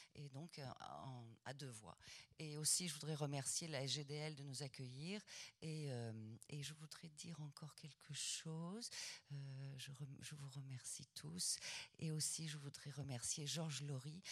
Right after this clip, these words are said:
qui, grâce à l'ambassade de France, travaille, lui qui travaille à Johannesburg, est arrivé il y a deux jours, il repart dans trois jours.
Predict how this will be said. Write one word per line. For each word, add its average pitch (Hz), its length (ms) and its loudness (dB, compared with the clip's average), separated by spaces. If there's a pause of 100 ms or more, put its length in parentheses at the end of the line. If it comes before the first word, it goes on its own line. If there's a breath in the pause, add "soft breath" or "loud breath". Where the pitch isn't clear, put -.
(200 loud breath)
qui, 160 200 -2
grâce 180 540 4 (160)
à 156 80 2
l'ambassade 156 520 4
de 139 100 -2
France, 175 600 0 (440 loud breath)
travaille, 170 420 4
lui 185 200 0
qui 180 120 -4
travaille 160 640 2 (280 loud breath)
à 135 100 0
Johannesburg, 151 720 2
est 151 160 -6
arrivé 143 260 -2
il 151 60 0
y 143 60 0
a 127 40 2
deux 135 160 -4
jours, 165 280 -2
il 170 60 -4
repart 135 300 -2
dans 139 120 0
trois 135 240 -2
jours. 143 480 -2